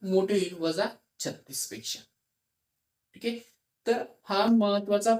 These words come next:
फरक तुम्हाला लक्षात ठेवायचा आहे. तर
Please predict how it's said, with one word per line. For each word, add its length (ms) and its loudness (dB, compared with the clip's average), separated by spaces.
फरक 380 0
तुम्हाला 340 0
लक्षात 260 -4
ठेवायचा 500 -8
आहे. 80 -18
तर 160 -2